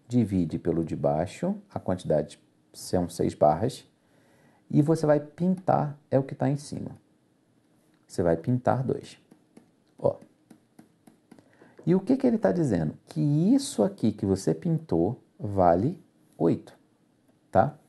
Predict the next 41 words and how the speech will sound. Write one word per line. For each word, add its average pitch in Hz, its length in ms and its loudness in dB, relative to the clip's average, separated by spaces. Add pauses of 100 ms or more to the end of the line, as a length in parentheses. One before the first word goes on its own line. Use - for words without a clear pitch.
(1080)
Qual - 180 4
o - 20 0
seu 190 200 4
objetivo? 147 720 2
Seu 170 200 4
objetivo 170 560 0
é 175 100 0 (100)
descobrir 170 400 0
quanto 180 420 -2
é 156 180 0 (200)
um, 240 460 6
uma 208 320 2
barra 147 380 2
de 147 80 -12
chocolate. - 760 -2 (580)
Porque - 160 2
se 185 120 0
você 269 400 2
descobrir 113 640 2
uma 196 240 4
barra, 131 560 4
elas 160 260 2
têm 170 100 -2
que 165 80 -4
ser 170 140 2
todas 170 340 0
iguais. 151 540 2 (580)
Então, 175 300 0
se - 60 -6
você 196 240 0
descobrir 139 380 0
o - 20 4
valor 113 260 2
de 110 100 -2
uma, 196 220 2
você 196 120 -6
já, 196 200 2
já 180 180 0
descobriu 156 380 0
o 160 40 2
total. - 500 0